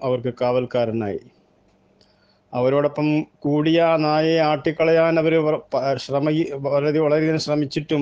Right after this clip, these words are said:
ആ നായ കൂട്ടാക്കിയില്ല, അവരെ പിന്തുടർന്നു. ആ സംഘത്തിന് അവർക്ക് ഭക്ഷണം മറ്റും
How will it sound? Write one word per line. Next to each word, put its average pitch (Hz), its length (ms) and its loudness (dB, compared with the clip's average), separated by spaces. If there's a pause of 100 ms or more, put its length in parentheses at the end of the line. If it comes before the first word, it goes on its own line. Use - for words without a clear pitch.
ആ 147 120 -4
നായ 135 260 0
കൂട്ടാക്കിയില്ല, 123 680 -2
അവരെ 120 260 -2
പിന്തുടർന്നു. 113 600 -6 (2250)
ആ 127 120 0
സംഘത്തിന് 160 600 0
അവർക്ക് 160 360 2
ഭക്ഷണം 165 400 0 (1120)
മറ്റും 156 340 0